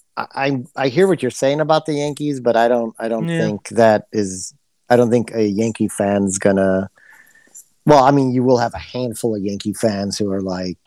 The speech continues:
Speaker 1: "You, you, oh, you, hey, you fucking got a cheater out
Speaker 2: No,
Speaker 1: here."
Speaker 2: I'm saying Correa wouldn't want to, would be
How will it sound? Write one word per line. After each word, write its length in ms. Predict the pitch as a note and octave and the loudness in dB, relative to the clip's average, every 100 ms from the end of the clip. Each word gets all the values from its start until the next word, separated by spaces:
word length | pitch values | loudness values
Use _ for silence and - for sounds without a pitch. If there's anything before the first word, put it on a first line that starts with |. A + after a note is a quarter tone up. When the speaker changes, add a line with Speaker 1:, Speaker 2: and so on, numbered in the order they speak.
| - | 0
Speaker 1:
"You, 160 | C#3+ C#3 | 2 4
you, 300 | D3+ E3+ E3 | 6 8 10
oh, 320 | E3+ E3+ E3+ E3 | 8 8 6 4
you, 180 | D#3+ D#3 | -4 2
hey, 320 | A3+ G#3 F#3 | 6 6 4
you 120 | F3+ E3 | 0 -2
fucking 300 | G#3+ G3 G3+ | -4 -4 -6
got 300 | F#3+ G#3+ G3+ | 2 2 2
a 60 | |
cheater 460 | F#3+ C4 A3+ E3 C#3+ | -2 -2 2 4 6
out 160 | C3 | 6
Speaker 2:
No, 80 | G#3 | 8
Speaker 1:
here." 80 | G#3+ | 8
Speaker 2:
I'm 100 | B3+ | 6
saying 280 | - D4+ E3+ | 2 0 0
Correa 540 | E3+ D3 A3+ E4+ B2 C3 | 2 4 6 4 0 -2
wouldn't 260 | C3+ B2+ | -4 -4
want 300 | B2 A#2 A#2+ | -10 -12 -14
to, 120 | - A#2+ - | -14 -14 -16
would 260 | C#3+ C#3 A#2 | -8 -8 -6
be 300 | C3+ B2+ B2 | -8 -8 -12